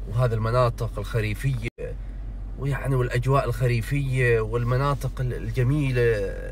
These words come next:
اللي في بلادك. أنا ما أرتاح وإياها من التسعينات هذه البلاد، أمشي ورد،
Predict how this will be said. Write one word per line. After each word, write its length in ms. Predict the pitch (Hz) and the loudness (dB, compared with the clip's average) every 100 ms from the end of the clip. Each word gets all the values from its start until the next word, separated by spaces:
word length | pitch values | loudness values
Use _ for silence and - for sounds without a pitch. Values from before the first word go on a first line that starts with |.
| - | -6
اللي 140 | 127 127 | 0 0
في 120 | 123 | 0
بلادك. 480 | 113 147 156 135 120 - - - - - - - | 6 8 8 4 -2 -4 -10 -10 -10 -10 -10 -2
أنا 140 | 135 135 | 2 4
ما 200 | 143 131 | 2 2
أرتاح 540 | 120 110 101 - - - - - - - - - | -2 -2 -2 -4 -8 -10 -10 -10 -10 -10 -10 -4
وإياها 380 | 104 113 135 120 | -2 0 4 4
من 140 | 113 | 2
التسعينات 720 | 117 - 135 - 123 117 107 113 | -2 -2 -6 -4 -2 -2 -2 -2
هذه 180 | 107 | -2
البلاد، 460 | 98 95 104 104 - - - - - - - - - 123 | -2 -2 -2 -2 -4 -12 -14 -14 -12 -10 -10 -10 -4 0
أمشي 300 | 139 - 139 | 0 0 2
ورد، 440 | 117 117 - - | 4 2 -2 -8